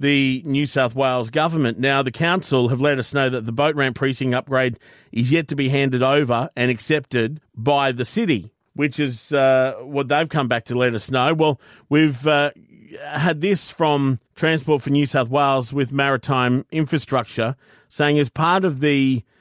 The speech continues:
works, future provisions for water and power had been installed for a washdown facility. Water has not been made available yet. They go on to say, this is from the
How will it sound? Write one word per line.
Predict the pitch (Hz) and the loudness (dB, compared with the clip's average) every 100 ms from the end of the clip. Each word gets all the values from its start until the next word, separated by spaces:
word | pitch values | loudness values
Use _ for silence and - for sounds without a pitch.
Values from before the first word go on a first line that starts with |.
| _ _ | _ _
works, | - 139 165 135 - - - - | -2 2 4 2 -4 -12 -14 -12
future | 139 185 165 170 | -4 -2 0 0
provisions | 147 135 156 131 143 117 | 0 2 2 4 0 2
for | 135 | 0
water | 131 156 170 | 2 4 4
and | 156 120 | 0 -2
power | - 147 156 131 117 175 - _ _ _ _ _ _ _ _ | -2 0 2 2 0 -2 -6 _ _ _ _ _ _ _ _
had | 127 | -2
been | 139 139 | 2 4
installed | 135 123 - 160 156 156 123 | 2 0 0 2 4 2 0
for | 143 135 | 2 2
a | |
washdown | 123 156 - 156 135 117 | 4 0 0 -2 0 -2
facility. | 113 - 131 113 107 151 170 _ _ | -4 -2 0 0 0 -2 -4 _ _
Water | - 139 196 196 | -2 2 4 4
has | 156 143 | 2 0
not | 156 135 | -2 0
been | 147 143 143 143 143 | 2 2 2 2 0
made | 143 135 | 0 0
available | 117 139 147 135 120 117 | 0 0 2 2 0 -2
yet. | 120 143 120 - - _ _ - | 0 -2 -4 -14 -18 _ _ -4
They | 139 | 0
go | 165 185 | 2 2
on | 202 | 2
to | 143 | 0
say, | - 147 135 | 0 0 2
this | 139 147 | -2 -4
is | 156 127 | -6 -4
from | 147 131 120 | 0 0 2
the | 117 117 117 | 0 -2 -4